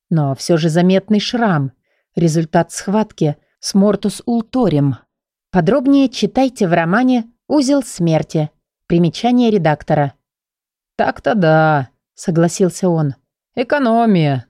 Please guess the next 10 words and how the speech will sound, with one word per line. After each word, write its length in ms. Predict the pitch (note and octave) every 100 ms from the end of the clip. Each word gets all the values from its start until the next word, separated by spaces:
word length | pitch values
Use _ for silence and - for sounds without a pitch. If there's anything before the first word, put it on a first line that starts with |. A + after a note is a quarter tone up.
| -
точно». 720 | D#3+ D#3 E3 - - D3 B2+ _ _ _ _
Помолчали. 800 | - F#3+ G3+ G#3 - E3 C#3+ C#3+ - _ _ _ _ _ -
Илья 440 | E3 D3+ D3+ G3+
вспоминал, 760 | G3+ - - F3 F3 G3+ A3 G#3
сколько 800 | - - - B3 A#3 A#3 A3 A3
раз 380 | A#3 A#3 G#3
сидел 480 | - - F#3+ D#3 D#3+
на 160 | D#3 D3+
этой 180 | D#3+ D3+
кухне, 560 | - A3 - F#3 E3